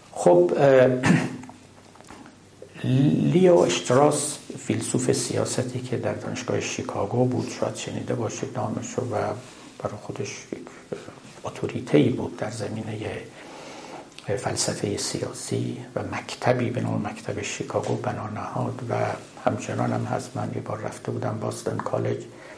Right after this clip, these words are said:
از من دعوت کرده بودن، اتفاقاً در اونجا من سخنرانی کردم، من پونزده سال پیش، تحت عنوان رایتس پالیتیکس، سیاست حقوق مدار.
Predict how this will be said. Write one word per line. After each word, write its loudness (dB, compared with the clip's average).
از -2
من 0
دعوت 0
کرده 0
بودن، -2
اتفاقاً 0
در 4
اونجا 0
من -2
سخنرانی -2
کردم، -2
من 0
پونزده 0
سال -2
پیش، -6
تحت -2
عنوان -2
رایتس 0
پالیتیکس، -2
سیاست -2
حقوق -2
مدار. -6